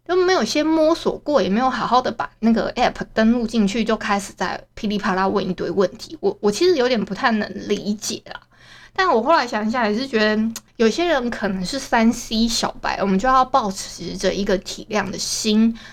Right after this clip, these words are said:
去跟他分享。好，这是我最后的一个注解。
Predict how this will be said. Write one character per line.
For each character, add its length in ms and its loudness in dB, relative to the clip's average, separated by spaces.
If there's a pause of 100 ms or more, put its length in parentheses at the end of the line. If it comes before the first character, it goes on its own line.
(100)
去 160 -6
跟 220 -2
他 180 -2
分 380 2
享。 260 -2 (380)
好， 260 -6 (320)
这 140 0
是 140 2
我 180 4
最 240 -2
后 160 0
的 100 0
一 60 0
个 100 4
注 240 -2
解。 320 -8